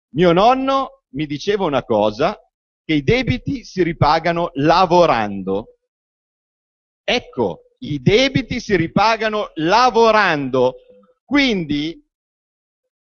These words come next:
tutto quello che ci viene messo mandandoci conti a casa e così via, anche a uno che è disoccupato, è una cosa che non s-, non s-,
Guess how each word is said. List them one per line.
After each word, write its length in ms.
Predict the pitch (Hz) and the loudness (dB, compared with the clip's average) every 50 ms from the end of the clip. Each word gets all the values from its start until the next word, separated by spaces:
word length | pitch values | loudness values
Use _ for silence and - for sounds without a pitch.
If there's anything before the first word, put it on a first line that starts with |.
| _ _ - | _ _ 2
tutto 380 | 311 311 311 311 - 277 226 - | 4 4 4 2 2 0 0 2
quello 400 | - - 262 277 285 269 247 226 | 2 2 2 2 2 2 0 0
che 160 | 240 226 214 | 0 -2 -4
ci 160 | - 208 214 | -4 -6 -6
viene 260 | 170 233 247 247 226 | -2 -2 0 0 -2
messo 480 | 202 196 208 214 196 - - - 190 170 | -2 -2 -2 -2 -2 -4 -4 -4 -4 -2
mandandoci 680 | 175 175 175 175 185 220 233 233 208 196 - - 180 - | -2 -4 -4 -2 -2 -2 -2 -2 -2 -4 -4 -6 -10 -4
conti 460 | - 196 214 220 220 214 214 208 202 | 0 0 0 0 0 2 0 2 2
a 120 | 185 - | 0 -2
casa 480 | - 156 147 165 180 185 175 143 170 160 | -2 -2 0 2 2 2 0 -2 -4 -6
e 40 | 156 | -6
così 240 | - 160 143 156 | -6 -8 -8 -8
via, 240 | 147 147 196 202 165 | -8 -4 -2 -2 0
anche 300 | 151 175 202 196 - 190 | 0 -2 -4 -6 -6 -6
a 80 | 165 147 | -4 -4
uno 300 | 151 175 202 196 190 165 | -4 -4 -4 -6 -6 -6
che 140 | - 165 170 | -4 -4 -6
è 40 | |
disoccupato, 1200 | 175 175 175 160 139 170 165 - - 160 151 - 165 160 139 117 110 - - 107 110 135 165 - - _ _ _ _ _ _ _ _ _ _ _ _ _ _ _ _ _ _ _ _ _ _ | -4 -6 -8 -4 -4 -4 -4 -4 -8 -8 -4 0 0 2 2 0 -2 -2 0 2 2 2 0 -2 -10 _ _ _ _ _ _ _ _ _ _ _ _ _ _ _ _ _ _ _ _ _ _
è 100 | - 247 | 0 2
una 220 | 269 262 233 202 | 2 2 0 0
cosa 540 | - 240 240 214 165 135 - 135 127 131 135 | 2 2 4 4 2 2 0 0 0 0 0
che 180 | - - 202 220 | 0 0 0 0
non 260 | 226 240 240 240 226 | 0 0 -2 -2 -4
s-, 200 | - - - - | -6 -12 -18 -8
non 320 | - 214 247 240 240 220 170 | -4 -2 -2 -2 -2 -4 -6
s-, 100 | 175 | -10